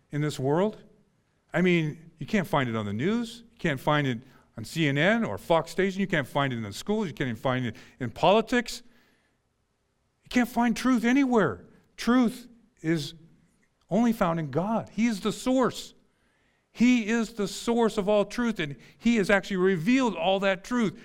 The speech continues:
right here in the scriptures, the Bible. So we need to prepare our minds for action, for the truth. And then he goes on to say,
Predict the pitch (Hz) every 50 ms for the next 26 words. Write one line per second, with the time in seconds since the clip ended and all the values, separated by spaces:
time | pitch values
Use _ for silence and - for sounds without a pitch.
0 | - - - 190 220 233 240 220 175 - 240 247 233 202 143 101 - - - _
1 | _ _ _ _ _ _ _ _ _ _ _ 165 160 151 135 - - - - 208
2 | 202 202 - - 135 104 92 - - - - - _ _ _ _ _ _ _ _
3 | _ _ _ _ _ _ _ _ - 143 - - 165 170 180 185 156 147 107 82
4 | - - - _ _ _ _ _ _ _ _ _ _ _ _ _ _ _ _ _
5 | _ _ _ _ _ _ - - 196 180 180 190 196 202 165 151 165 151 - -
6 | 208 208 208 208 214 208 208 - - 165 175 175 175 175 165 - - - _ _
7 | - 135 143 160 180 185 165 127 107 95 95 92 - - - _ _ _ _ -
8 | 156 147 147 147 147 147 147 151 - - - - 107 85 90 - _ _ _ _
9 | _ _ _ _ _ _ _ _ _ _ _ _ _ _ _ _ _ _ _ -
10 | - 90 104 - - - 175 160 117 92 - - - - _ _ _ _ _ _
11 | _ _ _ _ _ _ _ _ _ _ - 117 143 175 185 175 156 156 131 135
12 | 139 139 139 131 113 - - 156 135 131 117 -